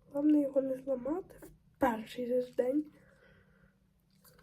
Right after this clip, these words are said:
Ага, вот кріплення на телефон.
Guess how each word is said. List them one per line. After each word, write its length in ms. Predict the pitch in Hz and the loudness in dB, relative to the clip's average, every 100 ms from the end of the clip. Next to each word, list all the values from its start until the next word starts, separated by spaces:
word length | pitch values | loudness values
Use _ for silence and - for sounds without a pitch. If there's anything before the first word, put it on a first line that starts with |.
| - - - _ _ _ _ _ _ _ - - - - _ _ | -20 -20 -20 _ _ _ _ _ _ _ -20 -20 -20 -20 _ _
Ага, 280 | 262 240 240 | -2 0 0
вот 240 | 220 220 220 | 0 -2 -2
кріплення 800 | - 240 240 220 214 226 302 415 - _ _ _ _ _ _ _ _ - - _ _ _ - | -4 -4 -2 0 2 4 2 2 -10 _ _ _ _ _ _ _ _ -20 -20 _ _ _ -4
на 120 | 269 | -2
телефон. 760 | 254 277 285 294 - 320 330 | 0 0 -2 -4 -4 -2 -2